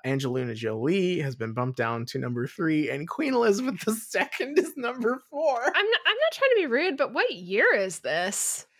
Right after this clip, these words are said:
Speaker 1: I know, I know.
Speaker 2: <laughs> Do we not have any more admired, like, I, I mean, all of these are very goofy, but do we not have any more current pop culture figures to admire?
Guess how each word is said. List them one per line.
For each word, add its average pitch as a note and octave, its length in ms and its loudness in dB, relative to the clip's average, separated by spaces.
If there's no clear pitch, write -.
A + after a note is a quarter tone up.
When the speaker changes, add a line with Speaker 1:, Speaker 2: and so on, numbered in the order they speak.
Speaker 1:
I E3+ 100 2
know, A#3 600 2
I G#3 100 0
know. D4+ 760 4
Speaker 2:
<laughs> F4 60 -12
Do G#4 80 4
we B4 140 8
not F#4 80 -2
have - 200 -4
any F4+ 280 2
more C#4+ 400 4
admired, B3+ 600 2
like, B3+ 280 0
I, D4+ 200 4
I - 20 2
mean, D#4 140 2
all D4+ 200 8
of F4 60 -2
these D#4 160 0
are D#4+ 100 4
very B3+ 240 6
goofy, A#3+ 520 0
but A3+ 180 -2
do B3 100 -6
we B3 120 0
not B3 200 4
have B3+ 160 2
any A3 280 2
more A3+ 180 2
current A3 500 0
pop G#3+ 280 0
culture G#3+ 360 -4
figures D4+ 500 -4
to F#4 120 -2
admire? F4 500 2